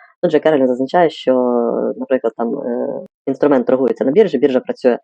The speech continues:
там з восьмої тридцяти до п'ятнадцяти п'ятнадцяти. Відповідно, торгова сесія складає чотириста п'ять хвилин. Таймфрейми, на яких ви будете аналізувати якісь ось такі ринки, які мають, е, початок торгів, е, завершення торгів, ці таймфрейми мають чітко ділити торгову сесію, щоб там не залишалося там якихось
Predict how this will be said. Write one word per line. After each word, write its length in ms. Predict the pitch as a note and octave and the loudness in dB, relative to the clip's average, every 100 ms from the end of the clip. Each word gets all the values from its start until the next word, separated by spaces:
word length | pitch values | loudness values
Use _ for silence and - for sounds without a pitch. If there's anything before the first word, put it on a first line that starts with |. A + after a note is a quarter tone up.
| _ _ | _ _
там 200 | - A#2 | -4 -2
з 60 | A#2+ | 0
восьмої 320 | C3+ B2+ A#2+ | 0 0 -2
тридцяти 380 | - B2 - C3+ | 0 -2 0 0
до 100 | A#2 | 0
п'ятнадцяти 520 | A#2+ B2+ A#2 - - - _ | -2 -4 -4 -4 -6 -6 _
п'ятнадцяти. 500 | - F3+ G3+ - D3 _ _ C3 | -4 -2 -2 -2 -6 _ _ -4
Відповідно, 380 | C3 C#3+ B2+ | 2 4 4
торгова 280 | A#2+ B2+ B2+ | 2 2 2
сесія 260 | - B2 - | 0 -4 -4
складає 320 | - B2 A#2+ | -2 0 0
чотириста 380 | - C3 B2 - | 0 -4 -4 -4
п'ять 180 | A2+ - | -4 0
хвилин. 220 | E3 G3+ - _ _ - - | 0 -2 -6 _ _ -6 0
Таймфрейми, 360 | D3 E3+ C#3+ | 2 2 4
на 60 | C3 | 2
яких 200 | B2+ C3+ | 2 -4
ви 80 | B2+ | -2
будете 220 | B2+ B2 | 0 0
аналізувати 440 | B2+ B2 C3+ B2 A#2 | 0 2 2 2 0
якісь 220 | B2+ - | -2 -8
ось 60 | |
такі 180 | - - | -6 0
ринки, 260 | E3+ G#3+ C3+ | 2 2 0
які 200 | - - | -2 -2
мають, 220 | B2 A#2+ _ _ _ _ - | -2 -2 _ _ _ _ -6
е, 80 | B2 | -2
початок 380 | B2+ F3 F3+ - | 0 0 -2 -2
торгів, 320 | B2+ B2+ A#2 - | -2 -2 -2 -2
е, 120 | A#2+ A#2+ | -2 0
завершення 380 | C3 D3+ C3 A#2+ | 0 0 -2 -4
торгів, 260 | A#2+ A#2+ - _ _ - | -2 -2 -4 _ _ -6
ці 120 | - | -2
таймфрейми 400 | C#3 C3 E3 D#3+ | 2 2 2 2
мають 240 | B2+ C3+ A#2+ | 2 2 2
чітко 240 | - - | 0 2
ділити 560 | B2+ C3+ D#3+ B2 A#2 A2+ - | 2 4 4 4 2 0 -2
торгову 260 | C#3 C3+ B2+ | 0 2 2
сесію, 380 | A#2+ - - - _ | 0 -2 -6 -12 _
щоб 140 | - - | -4 0
там 220 | D3+ C3 | 2 2
не 80 | B2+ | 4
залишалося 500 | C3 B2+ C#3 B2 - | 2 2 2 2 -2
там 180 | A#2+ | -2
якихось 380 | A#2 - - - | -2 -4 -6 -8